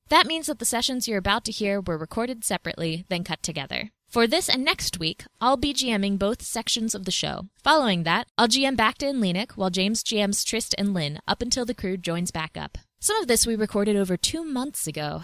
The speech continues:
so I'm really looking forward to our reunion. Next, a second note on this episode. Despite how zany the crew's antics may seem, I am very rarely surprised by their choices in game.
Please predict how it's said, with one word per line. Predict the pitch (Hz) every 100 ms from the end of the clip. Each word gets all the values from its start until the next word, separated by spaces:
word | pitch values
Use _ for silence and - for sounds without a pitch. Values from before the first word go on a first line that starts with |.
| -
so | -
I'm | 240 220
really | 220 220 202
looking | 185 170
forward | 175 156 151 156
to | 165
our | 170
reunion. | 165 165 151 151 151 156 _ _ -
Next, | 403 - - - _ -
a |
second | 277 392 427 427 311
note | 220 233 -
on | 175 185
this | 180 175
episode. | 160 160 160 147 - - _ _ -
Despite | 277 - 294 403
how | - - 233 247
zany | 196 185 202
the | 202
crew's | 185 208 214
antics | - 180 180 175 -
may | 165
seem, | 175 233 190 160 180 _
I | 220
am | 294 262
very | 185 156 165 240
rarely | 208 160 160 165 196
surprised | - 202 269 247 165 -
by | 196
their | 190 214
choices | - 320 - 165
in | 165
game. | 208 247 160